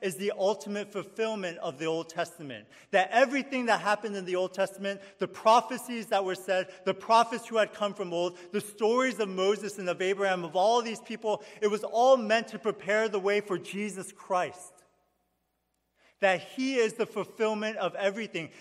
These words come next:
In fact, in Matthew five seventeen,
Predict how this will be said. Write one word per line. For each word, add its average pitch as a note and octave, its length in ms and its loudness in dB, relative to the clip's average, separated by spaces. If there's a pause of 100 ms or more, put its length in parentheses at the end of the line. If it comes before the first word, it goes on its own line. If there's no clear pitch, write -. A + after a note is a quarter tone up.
(100)
In F#3+ 140 -4
fact, A3+ 480 2
in F#3 300 -8
Matthew G#3 500 2
five G3 320 2
seventeen, G3+ 580 -6